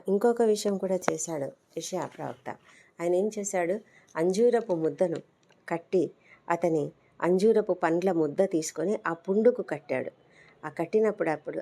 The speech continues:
అతడు బాగుపడ్డాడు. అంటే ఇప్పుడు దేవుడు బాగుపడ్డా, నేను బాగు చేశానని చెప్పిన తర్వాత మరి ఇంకెందుకు మరి అంజూరపు ముద్ద కట్టాలి అంటే, అది ఆ మెడిసిన్ అతని మీద పనిచేయాలేమో, దేవుని యొక్క ప్రణాళిక ఆ విధంగా ఉందేమో.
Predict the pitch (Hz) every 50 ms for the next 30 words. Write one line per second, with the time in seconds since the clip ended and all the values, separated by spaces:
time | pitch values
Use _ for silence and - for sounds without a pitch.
0 | - 165 165 165 160 185 226 247 247 _ _ - 143 143 139 143 139 135 - 131
1 | 123 - 123 120 120 - - - 165 180 185 240 247 240 240 226 220 220 190 180
2 | 170 175 202 226 233 208 202 202 202 202 214 214 226 220 220 - 220 220 220 220
3 | - - - - - _ - 202 208 196 170 175 165 180 202 226 226 269 262 254
4 | 262 262 254 233 214 196 - - 165 - - - 220 226 220 190 156 151 175 196
5 | 220 226 220 208 175 165 170 - _ _ _ _ _ - 220 233 226 214 202 202
6 | - 226 226 233 240 233 233 233 226 226 226 226 - - _ _ - 214 208 202
7 | 202 196 185 185 190 190 208 202 208 185 - - _ - 196 196 175 190 196 196
8 | 190 180 180 - 175 170 156 160 165 - - 165 175 - 202 175 160 - - -
9 | - - _ - 165 180 180 190 180 165 160 - _ _ _ _ - - - 185
10 | 185 175 165 170 165 156 160 156 143 165 185 196 196 220 - 254 240 233 220 202
11 | - - _ _ - - - 175 170 - 170 165 165 160 156 156 170 170 170 165
12 | 165 175 160 160 175 170 190 175 151 151 147 143 131 131 127 - - - _ _
13 | _ _ _ _ _ _ 202 185 233 247 254 262 254 247 233 - - 202 - 175
14 | 170 170 165 165 170 165 165 165 160 151 151 156 160 160 165 170 165 170 156 139
15 | 131 123 123 120 120